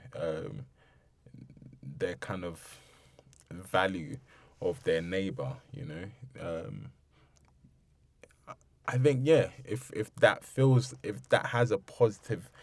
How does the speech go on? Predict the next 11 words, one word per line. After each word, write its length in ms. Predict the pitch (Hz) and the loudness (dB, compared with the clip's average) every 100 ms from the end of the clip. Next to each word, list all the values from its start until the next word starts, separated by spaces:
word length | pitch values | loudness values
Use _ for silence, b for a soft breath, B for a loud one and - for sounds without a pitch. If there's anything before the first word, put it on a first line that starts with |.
| B B B | B B B
effect 500 | - - - - - | -8 0 0 0 -12
on, 340 | 90 87 80 - | -10 -10 -12 -10
on 320 | 87 87 80 - 87 | -8 -8 -10 -12 -12
re-, 420 | 95 95 92 92 92 - - - _ _ _ - _ _ - - b b b b b b b _ _ _ 101 | -8 -6 -6 -8 -10 -14 -18 -20 _ _ _ -20 _ _ -20 -20 b b b b b b b _ _ _ -6
realigning 840 | 113 104 104 113 117 113 90 87 | 0 4 8 10 10 8 0 -4
those 280 | 87 85 85 | -4 -4 -6
sort 220 | - - | -10 -10
of 60 | 90 | -12
thoughts 480 | - 95 85 - - | -6 -6 -6 -10 -10
and 120 | 90 | -6
ideas 840 | 85 82 85 87 82 80 - - | -6 -6 -6 -6 -6 -6 -8 -8